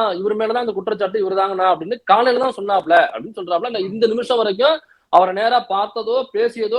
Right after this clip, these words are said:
பழகியதோ கிடையாதுன்னு சொல்றாப்புல. அது எப்படி நேரா பார்க்காத, பழகாத, பேசாத ஒரு நபரை எப்படி நல்லவர்னு நீங்க சொல்லுவீங்க? உன் கட்சியில இருக்கிறவனா என்ன தவறு செஞ்சாலும் இப்ப நல்லவனு முட்டு கொடுப்பியா? அப்ப பி ஜே பியில உள்ள எல்லாருமே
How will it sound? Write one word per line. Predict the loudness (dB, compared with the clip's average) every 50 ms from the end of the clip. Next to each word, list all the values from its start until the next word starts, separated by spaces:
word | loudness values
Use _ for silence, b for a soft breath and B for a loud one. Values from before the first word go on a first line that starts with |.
| -2 -2
பழகியதோ | -4 -4 -4 -2 -2 0 0 0 0
கிடையாதுன்னு | 0 -2 -4 -6 -6 -6 -8 -10
சொல்றாப்புல. | -6 -4 -2 -4 -2 0 0 0 0 0 -4 _ _ _ _ _ _ _ -2
அது | 2 4 4
எப்படி | 2 2 0 0
நேரா | 0 2 4 4 6 6 6 6 6 2
பார்க்காத, | -2 -2 0 0 -2 -2 -2 0 0 0 0 -2 -4
பழகாத, | -4 -2 -2 0 0 0 0 2 2 2 2 0 0 0 -2 -2 -4 -8 -12 _
பேசாத | -6 -4 -4 -2 0 0 0 2 2 0 0 -2
ஒரு | -2 -2
நபரை | -4 -4 -4 -4 -4 -2 -2 -2 -2 -2 -2
எப்படி | -4 -4 -4 -6 -6 -2 0
நல்லவர்னு | 2 2 4 6 4 4 4 2 -4 -6
நீங்க | -8 -8 -8
சொல்லுவீங்க? | -6 -4 -2 -2 -2 -2 -4 -6 -8 -12 _ _ -2
உன் | 0 0 2 4
கட்சியில | 2 2 4 4 6 6
இருக்கிறவனா | 6 6 4 2 2 2 2 2 2 2 2
என்ன | 0 0 0 0 0
தவறு | 2 2 0 0 0
செஞ்சாலும் | -2 -2 0 2 2 2
இப்ப | 2 0 0
நல்லவனு | 2 2 2 2 2 0 -2
முட்டு | -4 -4 -6 -8
கொடுப்பியா? | -8 -8 -8 -4 0 0 2 2 0 -2 -8 _ -14
அப்ப | -12 -8 -4 -2 0 0 0
பி | -2 -4 -8 -10 -10 -8
ஜே | -8 -8 -8
பியில | -6 -2 0 2 2
உள்ள | 2 2 -2 -2 -2 0 0
எல்லாருமே | 0 0 2 2 2 4 4 4 2 2 0 0 2 0